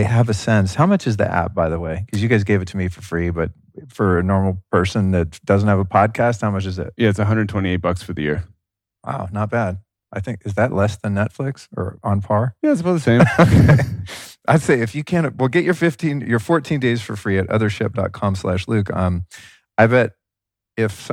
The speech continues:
Speaker 1: I don't, I don't have the discipline to do this, but I think if one were to cancel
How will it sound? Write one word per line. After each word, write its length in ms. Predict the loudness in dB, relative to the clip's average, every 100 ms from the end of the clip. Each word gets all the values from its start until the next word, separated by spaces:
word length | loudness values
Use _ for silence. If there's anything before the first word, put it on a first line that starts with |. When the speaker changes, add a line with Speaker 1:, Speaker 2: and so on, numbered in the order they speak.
| -8
Speaker 1:
I 240 | -4 0 0
don't, 220 | 0 -2
I 140 | -2 0
don't 120 | 0
have 160 | -2
the 80 | -4
discipline 380 | -6 -8 -6 -6
to 60 | -4
do 140 | -4
this, 200 | -2 -4
but 260 | -4 -6 -6 _ _ -6
I 60 |
think 160 | -4 -2
if 160 | -4 -6
one 340 | 0 2 4
were 140 | 2
to 140 | 2 -2
cancel 640 | 2 2 2 2 0 0